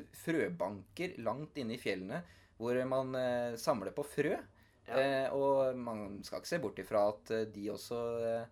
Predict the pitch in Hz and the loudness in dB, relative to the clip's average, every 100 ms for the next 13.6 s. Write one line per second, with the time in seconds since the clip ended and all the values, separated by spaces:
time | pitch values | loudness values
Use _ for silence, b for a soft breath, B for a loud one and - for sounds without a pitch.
0 | b b - 123 135 110 143 110 117 131 | b b -4 -4 -4 -10 -12 0 0 0
1 | 120 - - - 117 101 95 98 - - | -4 -6 -12 -6 -6 -4 -8 -8 -12 -14
2 | - b b b b - - - - 135 | -14 b b b b -20 -20 -10 -4 -4
3 | 120 135 127 127 123 135 135 123 113 135 | 0 -2 0 -4 -2 -2 -2 2 6 6
4 | 131 B B - - 156 139 104 101 123 | 4 B B -12 2 8 10 10 6 2
5 | 143 131 131 123 117 123 120 110 110 127 | 2 2 2 2 0 -2 -2 -4 -8 -8
6 | 123 131 131 120 120 139 131 127 127 127 | -8 -2 0 2 0 0 2 2 0 -2
7 | - - - - - 185 202 190 - - | -10 -14 -16 -18 -14 -8 -6 -8 -10 -6
8 | 170 - 170 131 - 135 135 135 135 131 | -8 -4 -2 -2 2 6 6 6 2 -6
9 | 123 123 131 113 110 131 - _ - 180 | -6 0 2 2 0 -4 -14 _ -10 -10
10 | - - 160 190 - 113 98 98 95 98 | -10 -4 0 0 0 -2 -2 -4 -4 -6
11 | - - - - _ 143 143 131 113 170 | -8 -14 -14 -20 _ -8 -6 -6 -4 -2
12 | 143 120 113 101 143 - - 143 - 151 | -2 -4 -6 -8 -10 -10 -12 -14 -4 2
13 | 196 143 110 104 110 | 2 0 -4 -10 -10